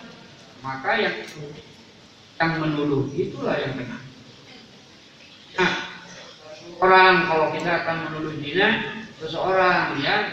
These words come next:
cari dulu teman-teman, ada nggak? Kita intip tuh, ada orang berduaan masuk ke rumah kosong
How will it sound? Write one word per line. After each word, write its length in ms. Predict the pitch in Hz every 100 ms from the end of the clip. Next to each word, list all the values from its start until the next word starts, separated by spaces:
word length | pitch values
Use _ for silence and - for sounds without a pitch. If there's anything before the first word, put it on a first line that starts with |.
| 165
cari 240 | 185 196
dulu 400 | 214 214 196 -
teman-teman, 560 | 190 185 185 196 196 185
ada 240 | 185 190
nggak? 160 | 180 - - - -
Kita 260 | 147 190 190 - 165
intip 400 | 170 170 202 -
tuh, 240 | - -
ada 240 | - 160 151
orang 240 | 175 170
berduaan 640 | 160 156 156 170 180 156
masuk 320 | 147 147 180 170
ke 80 | 156
rumah 480 | 156 151 175 175 - 143
kosong 320 | 143 185